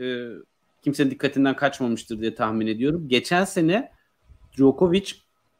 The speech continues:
bütün toprak sezonunu drop shot oyununu denemek üzerine kurmuştu neredeyse. O kadar çok deniyordu ki yani Ga-, Gaston esprileri yapılıyordu hatta.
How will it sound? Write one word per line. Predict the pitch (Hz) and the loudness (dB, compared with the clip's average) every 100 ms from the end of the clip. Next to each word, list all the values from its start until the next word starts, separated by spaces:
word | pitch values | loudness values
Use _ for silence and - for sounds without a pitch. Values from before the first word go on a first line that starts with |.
| - | -2
bütün | 143 - 247 269 | -2 4 4 4
toprak | - 196 - 185 202 | 4 0 4 2 2
sezonunu | - 156 147 143 151 262 330 _ _ _ 131 | 2 4 6 6 4 2 -2 _ _ _ 6
drop | 185 214 | 6 6
shot | - 220 214 | 2 2 4
oyununu | 170 170 180 180 196 247 214 139 | 6 6 6 0 0 -2 -4 0
denemek | 156 165 180 208 | 4 6 4 2
üzerine | 165 151 131 120 | 2 2 4 2
kurmuştu | - 107 104 - 104 | -2 -4 -4 -6 -6
neredeyse. | 101 95 95 95 107 | -4 -4 -6 -8 -8
O | 101 | -2
kadar | 143 190 226 | 2 2 0
çok | 214 156 | -4 0
deniyordu | 160 165 180 | 0 2 0
ki | 226 196 | -2 0
yani | 151 139 | 0 0
Ga-, | 139 110 123 | -4 -6 -2
Gaston | 131 127 - 160 160 | 2 2 2 -2 0
esprileri | 131 - 143 135 143 160 | -2 -4 -4 -2 0 0
yapılıyordu | 143 - 110 104 101 | 0 -2 -6 -4 -4
hatta. | 101 101 _ 165 269 | -6 -8 _ -8 -8